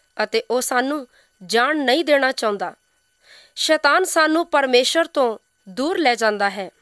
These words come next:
ਪਰਮੇਸ਼ਰ ਨੇ ਆਪਣੇ ਆਪ ਵਿੱਚ ਸੋਚਿਆ, "ਮੈਂ ਲੋਕਾਂ ਨੂੰ ਸ਼ੈਤਾਨ ਤੋਂ ਆਜ਼ਾਦ ਕਰਵਾਵਾਂਗਾ ਅਤੇ ਉਹਨਾਂ ਨੂੰ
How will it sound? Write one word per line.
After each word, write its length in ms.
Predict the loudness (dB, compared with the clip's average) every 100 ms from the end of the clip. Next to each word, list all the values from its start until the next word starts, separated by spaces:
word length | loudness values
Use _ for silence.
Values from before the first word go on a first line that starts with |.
| _ _ _ _ _ _ _ _ _ _ _ -4
ਪਰਮੇਸ਼ਰ 520 | -2 0 0 0 0
ਨੇ 300 | 2 0 -2 _ _ _ -4
ਆਪਣੇ 380 | -2 2 2 2
ਆਪ 280 | 2 0 0
ਵਿੱਚ 200 | -6 -6
ਸੋਚਿਆ, 560 | -2 -2 -2 -2 -2 -4 _ _ _ _ -2
"ਮੈਂ 200 | 0 4
ਲੋਕਾਂ 400 | 4 4 4 2
ਨੂੰ 160 | 2
ਸ਼ੈਤਾਨ 540 | 0 0 0 2 0 0
ਤੋਂ 300 | 0 0 -2 _ _ -4
ਆਜ਼ਾਦ 400 | -2 0 0 0
ਕਰਵਾਵਾਂਗਾ 720 | 0 0 2 0 0 0 -4 -6 _ _ _ _ -6 -4
ਅਤੇ 160 | 2
ਉਹਨਾਂ 320 | 4 4 4 4
ਨੂੰ 260 | 2 -4